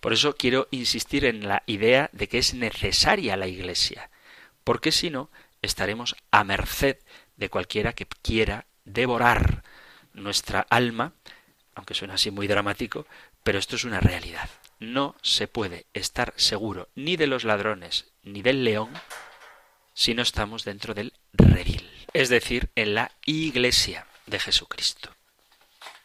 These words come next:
¿Y cómo sabemos si estamos en el redil de Jesucristo, entre sus ovejas? Pues vamos al Evangelio de San Juan, en el capítulo veintiuno,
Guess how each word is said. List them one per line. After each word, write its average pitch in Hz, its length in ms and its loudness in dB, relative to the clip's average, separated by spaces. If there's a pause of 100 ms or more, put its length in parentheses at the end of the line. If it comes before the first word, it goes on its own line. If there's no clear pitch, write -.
(240)
¿Y 139 80 6
cómo 131 240 4
sabemos 131 440 4
si 127 100 2
estamos 127 720 0
en 113 220 0
el 110 300 -2
redil 113 500 4
de 120 100 0
Jesucristo, - 800 -2 (640)
entre 107 360 -2
sus - 500 4
ovejas? 143 680 0
Pues 98 180 -6
vamos 131 380 2
al 113 100 2
Evangelio 127 480 0
de 120 80 -2
San 101 240 -2
Juan, 151 440 4
en 107 100 -12
el 101 120 -8
capítulo 123 420 -4
veintiuno, 120 680 -2